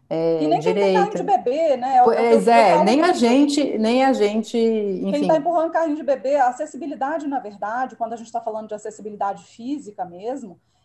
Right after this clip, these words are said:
Speaker 2: ela é importante pra todo mundo. Porque desde uma
Speaker 1: Sim.
Speaker 2: mãe que tá empurrando carrinho de bebê, até você. Eu, esses dias, quebrei um dedo do pé e eu fiquei com aquele robofoot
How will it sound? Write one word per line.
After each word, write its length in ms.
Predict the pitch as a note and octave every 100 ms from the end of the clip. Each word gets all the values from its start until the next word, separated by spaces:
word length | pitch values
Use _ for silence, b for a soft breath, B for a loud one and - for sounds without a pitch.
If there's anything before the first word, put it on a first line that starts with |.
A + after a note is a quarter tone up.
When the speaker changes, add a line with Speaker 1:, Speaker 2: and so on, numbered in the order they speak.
| -
Speaker 2:
ela 140 | C4
é 20 | D4+
importante 420 | F4 F4 F4 F4
pra 140 | F4
todo 320 | E4+ F4 F4+
mundo. 580 | D4 C4+ F#4 C#4+ G3+ E3+ _ _ _ _
Porque 240 | B3+ - C#4
desde 320 | D4 F#4+ F4
uma 160 | F4+
Speaker 1:
Sim. 80 | D4+
Speaker 2:
mãe 260 | B3+ D4+ D#4
que 120 | D#4
tá 100 | C4+
empurrando 460 | C4 C4 A#3+ A#3 A#3
carrinho 320 | A3 A3+ A3+
de 80 | G#3
bebê, 460 | G3+ F3+ G3+ A3+ b _
até 340 | A#3 A#3 C#4+
você. 380 | C#4 D#4 - B3+
Eu, 140 | D4 F#4
esses 220 | F#4 D#4
dias, 200 | D#4 E4+
quebrei 340 | F4 E4 D#4
um 80 | E4
dedo 220 | B3+ B3
do 80 | A3
pé 320 | - C4+ B3+
e 60 | A3+
eu 100 | A3+
fiquei 220 | _ A#3
com 100 | A#3+
aquele 220 | A#3 A3+
robofoot 840 | G#3+ G3 F#3+ - D4 A3 - -